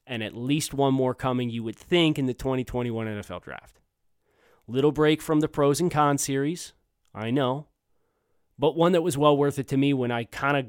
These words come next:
worked through, and it's, mockdraftable dot com is a terrific tool. They put in all the numbers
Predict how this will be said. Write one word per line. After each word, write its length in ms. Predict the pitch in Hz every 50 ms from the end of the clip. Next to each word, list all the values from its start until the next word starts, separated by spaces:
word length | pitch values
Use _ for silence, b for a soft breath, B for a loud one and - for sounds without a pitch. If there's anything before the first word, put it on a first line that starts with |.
| 101
worked 320 | 110 117 120 143 147 143 -
through, 380 | - - 139 143 139 139 135
and 140 | 123 117 120
it's, 460 | 120 117 120 123 - _ _ - -
mockdraftable 920 | 123 113 117 131 120 127 135 147 - - 147 139 135 127 - - 117 123 120
dot 180 | 120 120 117 -
com 200 | - 120 117 120
is 80 | 110
a 40 | 113
terrific 460 | 107 - - 113 113 113 - 117 -
tool. 200 | - - 120 113
They 100 | 110 110
put 220 | 110 - - 120 117
in 120 | 117 113
all 140 | 110 110 110
the 60 | 107
numbers 400 | 104 104 107 107 107 101 92 -